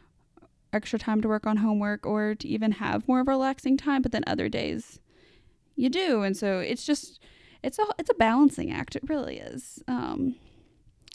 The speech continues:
very ready to be <laughs> done with college. I don't wanna do that anymore, but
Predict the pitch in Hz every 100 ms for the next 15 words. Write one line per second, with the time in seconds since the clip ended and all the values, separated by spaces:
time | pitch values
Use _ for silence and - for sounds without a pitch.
0 | - _ _ _ - 294 277 269 226 226
1 | 254 285 285 240 - - 320 320 277 -
2 | 262 - 247 - 254 180 185 - - -
3 | - - - - - - 131 110 92 -
4 | 85 85 57 67 55 57 - - 139 123
5 | -